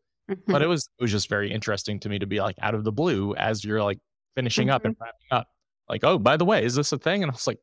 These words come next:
Speaker 1: Yeah.
Speaker 2: "Huh, <laughs> okay."
Speaker 1: Yeah.
Speaker 2: Yeah.
Speaker 1: Yeah.
Speaker 2: But, you know,
Speaker 1: I
Speaker 2: what's interesting, if we would have had that conversation earlier in the night, I would have been all into the experience. Like, I would have been, like,
Speaker 1: Yeah.
Speaker 2: way less removed from it instead of just,
Speaker 1: Uh-huh.
Speaker 2: "I'm just here. I don't wanna fucking do this."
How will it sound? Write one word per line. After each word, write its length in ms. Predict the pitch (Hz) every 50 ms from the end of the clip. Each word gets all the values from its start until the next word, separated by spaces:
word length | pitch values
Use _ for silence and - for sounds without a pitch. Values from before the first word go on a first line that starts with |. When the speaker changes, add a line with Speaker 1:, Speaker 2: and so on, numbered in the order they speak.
| _ -
Speaker 1:
Yeah. 320 | 220 220 214 196 190 185 - - _ _ _ _ _ _ -
Speaker 2:
"Huh, 160 | 202 123 113 - _ _ _
<laughs> 180 | _ - -
okay." 180 | 170 147 - 220
Speaker 1:
Yeah. 160 | 220 185 190 - - _ _ _ _ _ _ _ _ -
Speaker 2:
Yeah. 140 | 202 - - -
Speaker 1:
Yeah. 220 | 214 202 190 190 196 _ _ _ _ _ _ _ _ _ _
Speaker 2:
But, 160 | - 180 160 139
you 100 | 156 175
know, 80 | 175 160
Speaker 1:
I 120 | 269 311
Speaker 2:
what's 140 | 330 - -
interesting, 560 | - 196 226 - - 139 131 - - 123 120
if 160 | 123 120 - 113
we 120 | 135 180
would 140 | 202 220 208
have 80 | 196
had 180 | 151 151 143 143
that 140 | 139 113 -
conversation 540 | - 139 131 131 - - 139 - - 78 - _ -
earlier 340 | 107 110 120 147 160 175 190
in 80 | 202
the 80 | 214 214
night, 240 | 214 214 214 175 - _ -
I 80 | - 208
would 80 | 294
have 80 | 285 190
been 140 | 139 117 - -
all 280 | - 113 131 135 127
into 220 | 131 135 135 - 127
the 100 | 113 110
experience. 640 | 98 - - - - 107 139 123 87 - - -
Like, 160 | - 107 104 -
I 60 | 117
would 120 | 131 147 151
have 120 | 135 117
been, 120 | 131 127
like, 160 | 127 120 - 269 262
Speaker 1:
Yeah. 440 | 247 233 208 190 175 160 190 202 - _ _ _ _ _ _ _ _ _ -
Speaker 2:
way 100 | 147 156
less 280 | 156 151 147 139 - -
removed 440 | 113 107 98 95 98 117 143 - -
from 180 | - 180 180
it 160 | 185 160 - - _ _
instead 280 | 107 98 - - - 202
of 80 | 196
just, 160 | 202 220 202
Speaker 1:
Uh-huh. 80 | 202 220 - _ _ _ _ _ -
Speaker 2:
"I'm 80 | 107 - -
just 220 | 98 92 - -
here. 320 | - 107 98 90 110 107 107
I 80 | 110
don't 260 | 107 - 101 92 - -
wanna 220 | - - - -
fucking 360 | - - - - - - - - _
do 160 | - - -
this." 360 | - - - - - - -